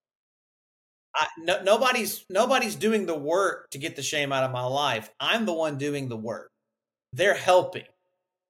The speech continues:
They're coming alongside and enabling me to believe that it's possible.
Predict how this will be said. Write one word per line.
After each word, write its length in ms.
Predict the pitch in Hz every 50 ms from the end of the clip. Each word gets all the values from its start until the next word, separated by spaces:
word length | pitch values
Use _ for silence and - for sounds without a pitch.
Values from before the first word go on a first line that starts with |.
| _ _ _ _ -
They're 120 | 160 175
coming 380 | - - - 196 196 196 190 180
alongside 720 | 170 165 165 165 165 160 156 139 - - 160 160 156 151
and 100 | 151 151
enabling 800 | 143 143 139 - 143 156 165 170 160 156 151 147 147 143 139 139
me 180 | 139 143 143 131
to 120 | - 139
believe 840 | 123 107 123 123 123 127 135 135 135 127 120 110 107 107 113 123 131 - _ _ _ _ _ _ _ _ _ _ _ _ -
that 120 | 139 135
it's 140 | 131 131 -
possible. 720 | - - - 156 147 139 135 - - 117 107 - - -